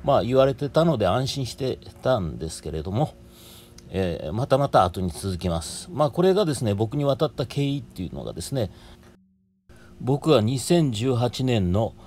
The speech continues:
クリスマスの日にですね、えー、新犬鳴トンネルを通って、まあ、その時僕も一人なもんですから、もうみんなおいでおいでっていうような感じで、あの、霊が来てもいいかっていうような感じで言ってたんですけど、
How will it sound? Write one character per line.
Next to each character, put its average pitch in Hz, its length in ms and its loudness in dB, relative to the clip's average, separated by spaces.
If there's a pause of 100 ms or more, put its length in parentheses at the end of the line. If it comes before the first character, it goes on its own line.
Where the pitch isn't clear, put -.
(560)
ク - 100 -6
リ 160 80 2
ス 170 140 0
マ 165 100 6
ス - 140 -4
の 85 100 -2
日 87 140 -4
に 80 120 -4
で 76 120 -6
す - 120 -8
ね、 87 220 -2 (400)
え 82 120 -10
ー、 85 40 -8
新 123 400 0
犬 139 180 2
鳴 143 300 -2
ト 120 140 0
ン 117 100 0
ネ 107 100 -2
ル 98 120 0
を 90 100 0
通 92 220 -2
っ 87 40 -6
て、 101 360 -2
ま 110 120 0
あ、 101 40 -2
そ 113 120 -4
の 107 80 -2
時 151 200 -2
僕 127 200 0
も 123 100 0
一 143 200 -2
人 139 140 -2
な 107 100 2
も 104 160 2
ん 131 60 0
で 90 100 -2
す - 80 -8
か - 80 -2
ら、 160 160 0 (460)
も 127 140 0
う - 20 -4
み 104 120 0
ん 156 60 2
な 160 120 4
お 107 100 4
い 160 80 4
で 175 80 6
お 170 100 6
い 180 80 4
で 180 180 4
っ 175 40 0
て - 140 -4
い - 20 2
う 123 40 2
よ 113 60 4
う - 40 -10
な - 40 -8
感 104 160 2
じ 110 160 -2
で、 117 240 2 (320)
あ 90 200 -2
の、 85 520 0 (360)
霊 123 160 2
が 101 80 -2
来 - 100 -8
て 131 80 -2
も 104 80 0
い - 140 -2
い - 40 -12
か 107 140 2
っ 90 60 2
て - 100 -8
い 101 40 0
う - 20 0
よ 90 60 2
う 87 40 -2
な - 20 -6
感 92 160 0
じ 90 80 -4
で 87 100 -2
言 92 80 -2
っ - 20 -10
て 95 160 -6
た 90 120 -4
ん 82 60 -4
で - 80 -10
す - 80 -12
け 80 80 -10
ど、 87 160 -8